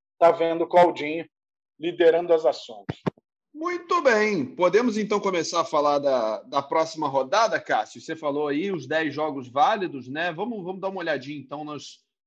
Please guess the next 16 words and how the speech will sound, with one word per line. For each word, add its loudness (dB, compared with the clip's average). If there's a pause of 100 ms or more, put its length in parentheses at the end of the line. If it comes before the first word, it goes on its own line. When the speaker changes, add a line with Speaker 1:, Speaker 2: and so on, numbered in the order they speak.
(120)
Speaker 2:
nos 2
jogos 4
da -6
rodada -2
pra -4
ver -6
o -6
que, -16
que -12
a -10
gente -12
tem, -10
quais -8
são -8
as -8
ofertas -8